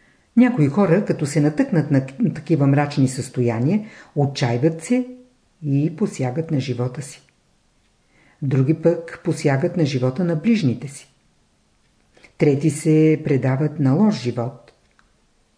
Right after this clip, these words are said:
Не. Човек трябва да разбира законите на природата,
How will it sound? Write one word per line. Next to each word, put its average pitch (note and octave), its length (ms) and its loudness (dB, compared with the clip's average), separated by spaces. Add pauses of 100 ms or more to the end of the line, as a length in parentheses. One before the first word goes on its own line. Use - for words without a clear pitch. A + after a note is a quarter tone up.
(260)
Не. B2+ 260 -6 (1120)
Човек B2+ 480 -4
трябва C3 380 -4
да C#3 160 -6
разбира C#3 420 -4
законите C3 540 2
на B2+ 120 -2
природата, B2 500 -2